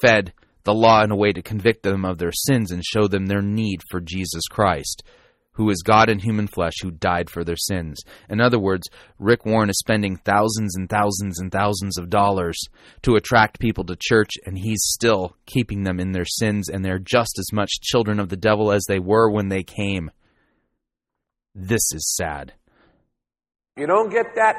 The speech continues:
Speaker 2: ah, wrong answer, you just wasted your life.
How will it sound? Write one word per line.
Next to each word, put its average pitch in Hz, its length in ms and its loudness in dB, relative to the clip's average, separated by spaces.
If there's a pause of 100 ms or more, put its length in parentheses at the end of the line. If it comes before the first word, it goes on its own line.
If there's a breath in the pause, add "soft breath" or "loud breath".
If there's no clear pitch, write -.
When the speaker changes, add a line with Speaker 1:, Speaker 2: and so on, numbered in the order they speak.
(200)
Speaker 2:
ah, 165 280 4 (140)
wrong 175 300 2
answer, 160 380 -4
you 123 180 -10
just 139 200 -6
wasted 139 360 0
your 123 140 0
life. 113 240 2